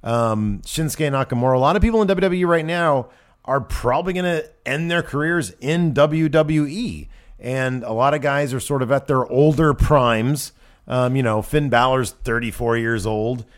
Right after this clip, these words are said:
A J Styles is, like, forty years old. Shinsuke's up there too.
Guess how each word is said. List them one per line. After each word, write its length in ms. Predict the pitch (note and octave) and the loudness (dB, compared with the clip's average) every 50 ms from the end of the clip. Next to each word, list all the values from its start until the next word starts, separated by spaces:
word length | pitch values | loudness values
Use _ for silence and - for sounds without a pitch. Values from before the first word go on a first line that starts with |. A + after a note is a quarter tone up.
| - - - | -20 -14 -8
A 160 | - B2+ C3+ | -4 -4 -2
J 160 | A#2 C#3 C3 | -2 -2 -2
Styles 440 | - - - B2 C#3+ C#3+ C#3 B2+ G#2 | -2 -2 0 2 2 2 2 0 -4
is, 80 | F#2+ F2+ | -6 -6
like, 180 | G#2+ G#2 - - | -8 -8 -8 -10
forty 340 | - - B2 C3 B2 A#2+ | -8 -4 -2 -2 0 0
years 320 | A#2 A#2 A#2 A#2 A#2+ G#2+ A#2 | -2 -2 -2 -2 -2 -2 -2
old. 260 | A2+ A2+ A#2+ C3+ A2+ | -2 -2 -2 -4 -4
Shinsuke's 520 | - - C#3 C#3 C3+ - C#3+ C3 A#2+ G2 - - | -4 -4 -4 -4 -4 -2 -2 -2 -4 -4 -6 -6
up 180 | - A#2+ - - | -6 -6 -4 -4
there 200 | B2+ A#2 A2+ G2 | -2 -2 -2 -2
too. 500 | - - B2 A#2+ A2 G#2+ A#2+ B2 A#2 | -4 -4 -2 -2 0 0 0 0 -2